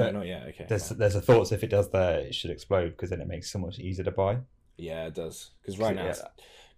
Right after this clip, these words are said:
Speaker 2: complicated, isn't it?
Speaker 1: Yeah, it's on a few exchanges that are not really that popular. People don't really know much about 'em, so people are avoiding 'em, but they're hoping that they're, they're, they're in talks with other people.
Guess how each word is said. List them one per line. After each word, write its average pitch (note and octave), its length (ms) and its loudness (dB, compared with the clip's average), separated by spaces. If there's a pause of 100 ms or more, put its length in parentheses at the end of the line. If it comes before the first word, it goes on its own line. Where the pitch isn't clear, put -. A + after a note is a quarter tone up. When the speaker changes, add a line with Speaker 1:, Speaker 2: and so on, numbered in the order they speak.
Speaker 2:
complicated, - 840 -10
isn't - 200 -18
it? B1 140 -18
Speaker 1:
Yeah, F#2 240 2
it's E2+ 180 0
on G#2 60 2
a G2 60 0
few A2 160 -2
exchanges F#2+ 460 -2
that E2 120 0
are E2 60 -2
not E2+ 180 -4
really E2+ 160 -4
that E2+ 140 -6
popular. F2 480 -4
People F#2 180 -4
don't D2+ 100 -4
really F2+ 120 -6
know F#2 120 -2
much - 200 -6
about C#2+ 220 -6
'em, C2 120 -12
so D2+ 260 -6 (760)
people F2+ 120 -6
are E2+ 40 -4
avoiding F2 340 -4
'em, F2 60 -6
but C2+ 100 -6
they're F2+ 80 -8
hoping G2 300 2
that E2 200 -6 (180)
they're, F2+ 120 -2
they're, G2+ 280 2
they're G#2+ 120 0
in G2+ 140 2
talks G2 320 2
with E2+ 80 -6
other E2+ 120 0
people. F2+ 360 -4